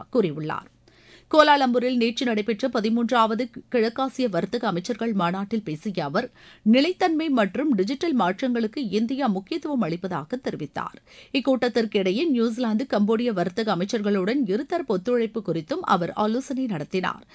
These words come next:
பின்னர் மலேசிய வர்த்தக கூட்டமைப்பின் பிரதிநிதிகளுடனும் திரு ஜிதின் பிரசாதா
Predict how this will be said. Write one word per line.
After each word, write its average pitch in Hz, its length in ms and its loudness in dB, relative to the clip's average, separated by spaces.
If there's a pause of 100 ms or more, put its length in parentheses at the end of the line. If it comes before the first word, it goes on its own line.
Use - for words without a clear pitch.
(240)
பின்னர் 302 320 4
மலேசிய 277 440 2
வர்த்தக 226 420 0
கூட்டமைப்பின் 208 640 0
பிரதிநிதிகளுடனும் 202 960 0
திரு 185 180 0
ஜிதின் 247 300 -4
பிரசாதா 160 420 -4